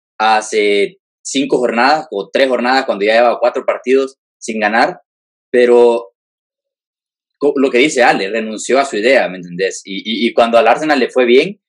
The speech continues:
el año pasado, que, que se ganó con dos, ganó dos títulos, le fue bien por eso, porque era un Arsenal que quería jugar, que proponía, que siempre iba para adelante,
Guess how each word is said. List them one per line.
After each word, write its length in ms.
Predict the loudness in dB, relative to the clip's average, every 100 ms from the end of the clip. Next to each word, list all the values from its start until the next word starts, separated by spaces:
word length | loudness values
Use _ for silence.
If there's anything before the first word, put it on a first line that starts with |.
| _
el 140 | -2
año 180 | 0 0
pasado, 400 | -2 0 2 2
que, 240 | 0 -6 -8
que 160 | -10 -10
se 120 | -8
ganó 240 | -6 -4 -2
con 160 | -2
dos, 220 | 0 -2 -2
ganó 240 | -4 -2
dos 160 | -2 0
títulos, 440 | -4 -4 -6 -6 -12 _ _ _ _
le 100 | 0
fue 160 | 2 4
bien 240 | 4 2
por 160 | 2 2
eso, 240 | 2 0
porque 440 | -6 -4 -2 -2 -6 _ -2
era 160 | 0
un 80 | 2
Arsenal 300 | -2 -2 -2
que 140 | -2 -2
quería 260 | 0 0
jugar, 340 | 0 0 0 -2
que 120 | -6
proponía, 680 | -6 -6 -4 -2 0 -2 -6 _ _
que 100 | -4
siempre 280 | -2 0 2
iba 140 | 2
para 140 | 2 0
adelante, 640 | 0 0 0 0 0 0